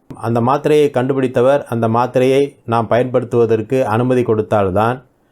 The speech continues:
அந்த மாத்திரையை பயன்படுத்த வேண்டும் என்ற நிலைமை அறிவியலில் கிடையாது. ஆனால், ஆன்மீகத்தில் ஞானமடைந்த ஒரு குருவிடம் நாம் ஏதாவது பலன் பெற வேண்டுமானால், அந்த குருவின் விருப்பம் இல்லாமல், சம்மதம் இல்லாமல்,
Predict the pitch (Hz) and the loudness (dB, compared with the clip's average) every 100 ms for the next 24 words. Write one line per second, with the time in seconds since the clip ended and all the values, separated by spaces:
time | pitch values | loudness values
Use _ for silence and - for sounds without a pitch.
0 | _ _ 123 131 120 127 120 123 131 120 | _ _ -2 0 0 0 2 0 0 0
1 | 120 123 117 113 110 107 110 104 98 101 | 0 0 -2 0 0 0 0 -2 -2 0
2 | 104 107 107 113 110 104 104 101 98 110 | 0 0 0 -2 -2 -2 0 0 0 -2
3 | - 95 98 92 87 90 - _ _ _ | -4 -2 0 0 0 -4 -8 _ _ _
4 | _ _ _ _ 107 104 110 107 107 - | _ _ _ _ -4 0 0 0 -4 -4
5 | 107 143 151 139 127 135 139 139 - _ | -2 0 0 0 0 -2 -2 -4 -10 _
6 | _ _ 107 117 135 127 120 113 107 98 | _ _ -2 0 0 0 0 2 0 0
7 | 95 123 117 110 120 123 _ _ _ _ | 0 0 2 0 -2 -6 _ _ _ _
8 | _ 117 117 117 127 135 143 143 120 120 | _ -4 0 2 2 2 2 2 2 0
9 | 135 120 117 107 113 107 98 95 117 120 | 0 0 2 2 2 -2 0 0 0 -2
10 | - 110 107 104 123 131 135 135 117 120 | -6 -2 -2 0 0 2 0 -2 -2 -2
11 | 131 135 113 110 104 98 113 117 - 110 | -2 -2 0 0 0 0 -2 -4 -4 -2
12 | 120 123 123 107 98 95 92 107 110 | 0 0 0 0 0 0 0 -2 -4